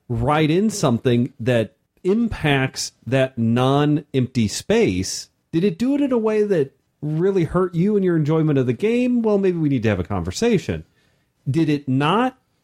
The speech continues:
Mm, okay, maybe we can just kinda keep going with it to keep the momentum of the story, and maybe you could work with it,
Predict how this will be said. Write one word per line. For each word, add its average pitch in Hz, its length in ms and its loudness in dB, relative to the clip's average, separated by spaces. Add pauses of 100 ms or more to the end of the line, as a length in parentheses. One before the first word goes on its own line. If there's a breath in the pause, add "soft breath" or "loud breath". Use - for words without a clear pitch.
(200)
Mm, 254 680 0 (240)
okay, 233 360 0
maybe 226 280 0
we 208 160 0
can 196 140 0
just 196 180 -2
kinda 202 240 2
keep 185 280 -2
going 160 280 2
with 175 180 0
it 170 120 0
to 151 60 -4
keep 160 240 -2
the 151 60 2
momentum 139 480 0
of 135 100 4
the 131 60 0
story, 143 500 0
and 139 100 2
maybe 135 220 2
you 127 120 0
could 127 160 -6
work 139 240 0
with 87 180 -4
it, 65 160 -10